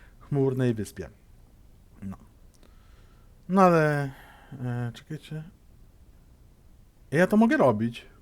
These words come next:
To już mam. To nie jest oczekiwanie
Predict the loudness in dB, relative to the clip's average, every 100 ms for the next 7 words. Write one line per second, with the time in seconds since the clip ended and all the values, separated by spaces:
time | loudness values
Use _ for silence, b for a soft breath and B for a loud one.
0 | -20 -20 -20 -20 _ _ _ -20 -20 -20
1 | -20 -20 -20 -20 -20 -20 -20 -20 -6 -2
2 | -2 2 2 2 -2 -20 -20 -20 _ -20
3 | -20 -20 -20 -20 -6 -2 0 0 -2 -8
4 | -6 -2 -2 -2 -2 4 6 8 6 2
5 | 0